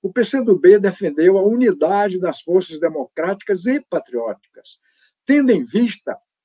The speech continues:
a nova ameaça neocolonialista que paraiva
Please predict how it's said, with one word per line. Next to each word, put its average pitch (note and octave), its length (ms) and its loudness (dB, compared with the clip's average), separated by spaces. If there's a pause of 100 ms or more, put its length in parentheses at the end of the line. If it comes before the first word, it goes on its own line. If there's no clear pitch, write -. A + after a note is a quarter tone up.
(460)
a D#3 160 -10
nova F#3 600 -2
ameaça D#3+ 600 -6
neocolonialista E3 1200 -2 (360)
que F3+ 140 4
paraiva D3 920 -2